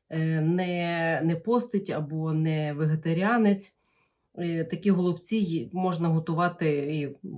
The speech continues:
будь-який час. Не обов'язково, щоб це було там в піст.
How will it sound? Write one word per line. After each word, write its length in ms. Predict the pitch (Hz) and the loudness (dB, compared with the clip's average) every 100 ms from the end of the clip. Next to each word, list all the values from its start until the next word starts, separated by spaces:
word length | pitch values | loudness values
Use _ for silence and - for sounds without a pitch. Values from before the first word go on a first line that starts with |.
| 143 | -10
будь-який 580 | 165 170 202 151 131 143 | -4 2 4 4 0 -6
час. 420 | 131 135 127 - - | -8 -8 -8 -10 -4
Не 120 | 170 | 0
обов'язково, 640 | 175 160 156 156 220 196 | 0 0 -2 -2 0 0
щоб 200 | 160 156 | 0 -6
це 140 | - 165 | -8 -8
було 440 | 147 151 151 143 - _ _ _ | -4 -2 -4 -4 -14 _ _ _
там 240 | 143 127 | -8 -8
в 180 | 131 - | -10 -10
піст. 380 | 151 127 - | -6 -6 -10